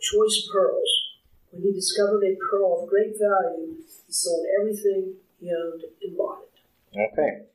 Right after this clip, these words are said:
Speaker 2: So I'm just gonna take a couple minutes, and what I wanna do is just look at this as if it's a real story, and as if it really happened, especially the first one, just so that we can kind of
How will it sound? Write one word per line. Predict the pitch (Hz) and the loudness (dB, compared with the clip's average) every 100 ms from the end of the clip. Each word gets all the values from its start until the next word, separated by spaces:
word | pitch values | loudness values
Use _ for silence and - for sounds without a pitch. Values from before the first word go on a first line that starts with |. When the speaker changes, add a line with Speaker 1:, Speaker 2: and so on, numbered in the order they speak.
| _ _ _ | _ _ _
Speaker 2:
So | 147 | 2
I'm | 143 | 2
just | 160 | 2
gonna | 185 | 2
take | 175 143 | 2 2
a | |
couple | 151 147 131 | 0 0 0
minutes, | 101 101 - | 0 0 2
and | 120 117 | 2 4
what | 127 | 4
I | |
wanna | 131 147 | 4 4
do | 147 | 4
is | 110 | 4
just | 120 - | 0 0
look | 131 135 | 0 0
at | 123 | 0
this | 117 113 - - - - _ _ _ _ _ - - - - - _ _ _ _ _ _ _ 127 | 2 2 2 0 -2 -6 _ _ _ _ _ -18 -6 -4 -4 -8 _ _ _ _ _ _ _ 2
as | 135 131 | 2 2
if | 147 | 2
it's | 165 143 | 2 4
a | 139 | 4
real | 123 120 117 | 4 4 4
story, | - - 92 - - _ _ _ _ - | 2 0 0 0 -10 _ _ _ _ -2
and | 127 | 2
as | 127 131 | 2 2
if | 131 | 2
it | 117 117 | 0 2
really | 131 135 127 | 2 4 4
happened, | 120 101 - 90 98 - - | 4 0 0 -10 -10 -8 -4
especially | - 143 - 110 | 0 0 0 -2
the | - | -2
first | 98 - - | 0 0 -2
one, | - _ _ - | -12 _ _ -2
just | 156 | 0
so | 175 | 2
that | 143 131 | 2 2
we | 135 | 0
can | 131 117 - | 0 -2 0
kind | 147 131 | 2 2
of | 107 | -2